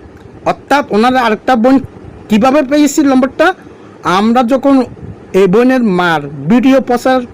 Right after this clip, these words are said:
করি প্রথমে, তখন ওনার বোন একটা মুন্সিগঞ্জ থেকে সে ভিডিও নজর পড়ে।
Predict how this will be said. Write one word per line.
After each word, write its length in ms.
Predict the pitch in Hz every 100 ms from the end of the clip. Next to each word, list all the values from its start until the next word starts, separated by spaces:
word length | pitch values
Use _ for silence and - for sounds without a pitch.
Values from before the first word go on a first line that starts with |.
| -
করি 360 | 240 208 196 175 - - - - - - - -
প্রথমে, 500 | 185 196 254 202 120 - - -
তখন 320 | 208 202 269 -
ওনার 280 | 202 277 330
বোন 240 | 247 277
একটা 260 | 262 - 254
মুন্সিগঞ্জ 920 | 214 214 220 208 302 233 262 247 240
থেকে 260 | 240 254 349 - -
সে 180 | - 220
ভিডিও 320 | 196 220 226
নজর 360 | 226 185 165 151
পড়ে। 260 | 147 143